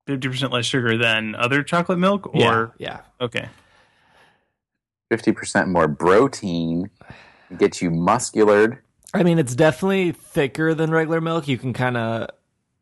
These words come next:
Speaker 2: just when
Speaker 1: Ugh.
Speaker 2: you're drinking it, you can tell that it's thicker, but not thick enough where it's disgusting.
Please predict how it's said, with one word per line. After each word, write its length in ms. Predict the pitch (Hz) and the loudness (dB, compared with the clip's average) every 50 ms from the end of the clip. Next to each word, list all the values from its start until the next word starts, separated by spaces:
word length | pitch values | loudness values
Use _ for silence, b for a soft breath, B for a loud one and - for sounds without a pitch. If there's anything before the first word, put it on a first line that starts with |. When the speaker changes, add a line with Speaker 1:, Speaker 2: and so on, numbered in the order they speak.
| _ _ _ _ _ _ _ - | _ _ _ _ _ _ _ -8
Speaker 2:
just 120 | 113 120 127 | -6 -4 -2
when 100 | 123 120 | -2 -2
Speaker 1:
Ugh. 40 | |
Speaker 2:
you're 80 | 110 104 | -2 -4
drinking 300 | 101 107 107 113 113 113 | -2 -4 -4 -4 -4 -6
it, 80 | 95 80 | -6 -6
you 80 | 98 | -8
can 160 | 113 113 104 | -8 -8 -8
tell 240 | - - 120 98 - | -4 -2 -2 -2 0
that 160 | 95 110 104 | -2 -4 -6
it's 180 | 101 - - - | -6 -8 -10 -12
thicker, 420 | - 80 73 78 - 107 110 117 117 | -10 -8 -8 -8 -8 -8 -8 -6 -4
but 200 | 113 110 101 104 | -4 -4 -4 -2
not 300 | 120 120 120 - - - | -2 0 0 -2 -2 -4
thick 240 | _ - 131 - 139 | _ -4 -4 -2 -2
enough 400 | 127 120 117 117 117 113 - - | -2 0 2 2 2 0 -2 -4
where 240 | 113 113 110 104 | -4 -2 -2 -2
it's 200 | 101 101 - - | -4 -4 -8 -14
disgusting. 720 | - - - 104 - - - 76 - - - - - - - | -14 -12 -12 -10 -10 -10 -12 -12 -12 -12 -14 -16 -16 -18 -20